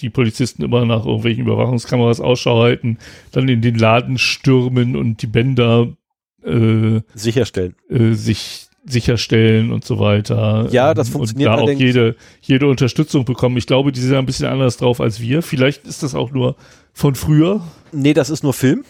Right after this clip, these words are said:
Speaker 2: Weil die Realität ist nämlich, auch in Amerika, äh, die Polizei darf zwar tatsächlich, ähm,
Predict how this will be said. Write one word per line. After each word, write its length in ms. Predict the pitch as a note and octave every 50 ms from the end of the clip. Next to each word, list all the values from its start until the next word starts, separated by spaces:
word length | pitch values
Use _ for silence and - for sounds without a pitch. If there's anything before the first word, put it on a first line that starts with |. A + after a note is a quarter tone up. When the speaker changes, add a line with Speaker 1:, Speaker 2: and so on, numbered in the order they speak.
| _ _ _ _ _ _ _ _ _ _ _ _ _ _ _ -
Speaker 2:
Weil 480 | G#2+ F#2+ F2+ A2 G#2+ B2 D#3 F#3 F#3+
die 120 | E3+ C#3 B2+
Realität 480 | A#2 B2+ B2+ B2 B2 - - E3+ -
ist 160 | - B2 - -
nämlich, 300 | A2+ C3 D#3 - - -
auch 120 | C3 C3+
in 120 | C3+ A#2+
Amerika, 1040 | B2 A2+ G#2+ A2 C3 D3+ C3+ - C#3+ C3+ C3+ C3+ C3+ - A#2+ A#2 A2+ A2+ A2+ A2+ A2+
äh, 80 | A#2 - _ _ - - - _ _ _ -
die 60 | A#2
Polizei 460 | - - B2+ B2+ B2 - - B2 A#2+
darf 420 | A#2 G2 - A2+ G2+ A#2 D#3 - -
zwar 360 | - - - C3+ C#3 D#3 D3+
tatsächlich, 760 | - - C3 B2+ C#3 - - D#3 D3 - D#3 D3+ D#3 - - -
ähm, 500 | - A#2+ A#2+ B2 B2 B2 B2 B2 B2 A#2+